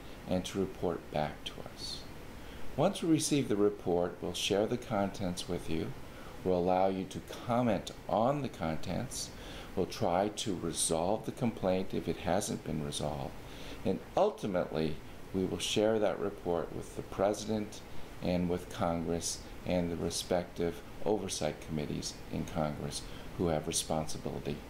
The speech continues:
for that particular agency. Are disclosures to Congress protected?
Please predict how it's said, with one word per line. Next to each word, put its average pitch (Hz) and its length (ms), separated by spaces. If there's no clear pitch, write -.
for 80 180
that 76 260
particular 71 520
agency. - 420
Are 120 120
disclosures 135 580
to 127 80
Congress 135 420
protected? 139 500